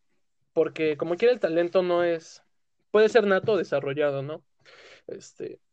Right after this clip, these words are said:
no porque nazcas con un dote, sig-, no significa que otra persona no te pueda alcanzar, lo vemos en el fútbol, y ahorita es una mención bastante clara la que haciendo de que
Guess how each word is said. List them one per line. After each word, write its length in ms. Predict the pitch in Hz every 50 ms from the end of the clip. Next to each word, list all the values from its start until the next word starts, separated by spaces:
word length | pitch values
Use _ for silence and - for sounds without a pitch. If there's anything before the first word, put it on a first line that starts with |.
| _ 285 -
no 240 | - 147 156 165 170
porque 300 | - 190 180 - - 147
nazcas 420 | 143 151 156 147 - - 175 165
con 160 | - 165 143 151
un 160 | 160 160 156
dote, 260 | 156 165 165 - 185
sig-, 260 | 180 - 156 156 143 139
no 160 | 156 165 165
significa 580 | 160 - 175 160 156 139 135 143 139 - - 135
que 120 | - 143
otra 200 | 143 139 - -
persona 260 | - 139 135 147 147
no 120 | 156 156 147
te 80 | 156
pueda 200 | 143 139 143 151
alcanzar, 380 | 147 143 143 143 139 156 165 165
lo 100 | 160 147
vemos 280 | 151 151 160 165 160 -
en 120 | 147 135
el 80 | 139 139
fútbol, 360 | 147 160 139 147 160 165 196 - _ _ _ _ _ _ _ _ _ _ _ _ _ _ 131 _ _
y 120 | - 185 175
ahorita 400 | 165 165 165 160 - 180 180 185
es 180 | 175 170 - -
una 180 | 170 175 175
mención 380 | 175 156 143 139 147 151 160 - _ - - - - - _
bastante 360 | 156 147 - 165 165 180 170
clara 280 | - 165 165 175 180
la 140 | 156 139 139
que 280 | 139 - - - - - _ _ _ _ _ _ _ _ - - - - - - _ _ _ _
haciendo 320 | _ _ 190 208 202 190
de 180 | 165 151 135 - _
que 280 | _ 139 135 135 -